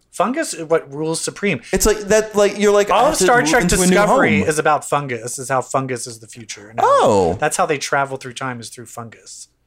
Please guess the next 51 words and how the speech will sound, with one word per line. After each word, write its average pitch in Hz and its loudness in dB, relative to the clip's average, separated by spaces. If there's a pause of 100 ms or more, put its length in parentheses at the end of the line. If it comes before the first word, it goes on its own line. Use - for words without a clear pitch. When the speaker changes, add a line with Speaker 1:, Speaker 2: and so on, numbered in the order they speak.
(300)
Speaker 2:
Oh, 254 2
fun. 104 0
Speaker 1:
They - 2
have 156 0
a - -4
whole, 175 2
like, 156 0
forest 143 0
of 123 -10
fungus 120 -8
to 123 -4
help 123 -10
them 107 -18
Speaker 2:
Like, - -2
Speaker 1:
do 131 -8
their 127 -6
Speaker 2:
if 110 -2
Speaker 1:
work. 202 4
Speaker 2:
fungus 262 2
takes 208 2
over 202 4
your 165 4
home, 139 4
like, 120 2
you 151 6
need 156 6
a 139 6
new 117 4
home. 113 2
Like, 98 -2
you 117 -2
Speaker 1:
Yeah. 123 2
Speaker 2:
can't 110 2
do 110 2
anything 98 0
about 50 -4
it. - -10 (1040)
Um, 139 4 (1040)
so - 2
I 143 6
love 147 2
that 160 4
Mojo 135 4
was 110 0
like, 107 2
"Not 113 2
fucking 147 0
with 151 2
that." 113 2
But 156 4
I 160 2